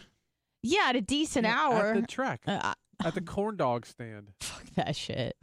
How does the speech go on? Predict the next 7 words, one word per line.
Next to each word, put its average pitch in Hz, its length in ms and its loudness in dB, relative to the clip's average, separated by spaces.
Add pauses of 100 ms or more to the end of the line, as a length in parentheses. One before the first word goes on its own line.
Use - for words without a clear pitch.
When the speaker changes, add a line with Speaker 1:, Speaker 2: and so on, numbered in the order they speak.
(160)
Speaker 2:
<laughs> - 180 -4 (540)
Speaker 1:
You 240 100 0
guys, 381 180 2
uh, 320 220 0
why 320 180 4
doesn't 539 220 2 (300)
anyone 277 160 0